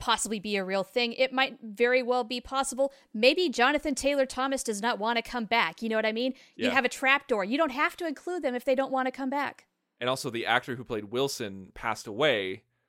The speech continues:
Speaker 2: So, you know,
Speaker 1: Right.
Speaker 2: like, we couldn't bring him on, obviously, and you wouldn't wanna replace his, that, his character with an actor, no, so.
Speaker 1: Oh, no, absolutely not.
Speaker 2: Yeah, so I think we went in the right direction.
Speaker 1: Yeah, I do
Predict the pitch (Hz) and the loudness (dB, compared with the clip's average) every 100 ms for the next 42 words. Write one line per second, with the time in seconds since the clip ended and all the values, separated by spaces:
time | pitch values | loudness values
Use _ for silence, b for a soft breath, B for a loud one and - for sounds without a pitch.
0 | _ _ - - 120 104 98 92 - 233 | _ _ -18 -4 0 0 -2 -6 0 4
1 | 220 196 101 101 - 110 - 117 107 117 | 6 4 0 -2 -4 -6 -6 -6 -4 -4
2 | 110 135 139 107 104 110 _ _ 104 104 | -4 -4 -2 -2 -2 -8 _ _ -10 -8
3 | 98 107 107 - 113 113 120 139 117 120 | -8 -6 -4 -4 -6 -6 -2 -2 0 -2
4 | 107 104 - 110 - 95 95 - _ _ | -2 -4 -4 -6 -6 -12 -12 -16 _ _
5 | _ _ _ - 113 107 123 123 - 131 | _ _ _ -18 -4 -4 -2 -6 0 2
6 | 117 117 104 104 104 101 80 92 110 87 | 2 0 -6 -6 -8 -8 -10 -8 -6 -6
7 | 117 101 90 - 302 302 247 208 202 233 | -8 -10 -10 -2 4 6 4 2 0 2
8 | 233 220 - 254 226 208 196 175 165 - | 2 0 -2 -4 -4 -4 -4 -4 -6 -12
9 | _ _ b b b b 127 123 82 165 | _ _ b b b b 4 4 4 4
10 | 160 208 277 202 160 156 123 110 101 87 | 4 4 -4 0 0 0 -2 -2 -4 -4
11 | 104 98 85 101 _ _ _ _ _ _ | -10 -10 -16 -18 _ _ _ _ _ _
12 | _ _ - 440 277 359 | _ _ -2 2 4 4